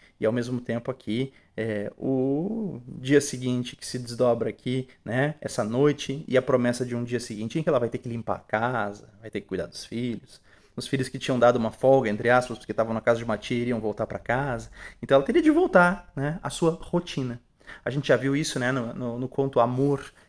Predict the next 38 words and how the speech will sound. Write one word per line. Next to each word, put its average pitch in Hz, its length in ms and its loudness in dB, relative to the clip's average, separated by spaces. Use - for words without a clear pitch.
que - 60 -8
a 120 40 -6
gente 131 180 -8
tem 143 120 -2
normalmente 156 580 2
uma 160 100 -2
espécie 151 280 -4
de - 60 -8
círculo, 180 920 -4
né, 147 320 -2
que - 100 -12
se - 100 -8
fecha 135 420 4
com 156 180 -2
o - 20 0
retorno 151 400 0
à - 20 0
rotina. 123 420 -6
E 185 60 8
é 202 40 10
o 196 40 6
que 196 80 -2
vai 208 100 8
acontecer 247 440 0
no 294 80 4
dia 147 120 4
seguinte, 117 520 -12
né? 165 420 2
Então, 160 220 6
olha 170 120 4
só, 117 300 4
inclinou-se 147 520 2
um 160 40 4
pouquinho, 165 540 0
desinteressada, 131 800 0
resignada. 120 600 -6
A 160 100 -4
lua, 131 360 -4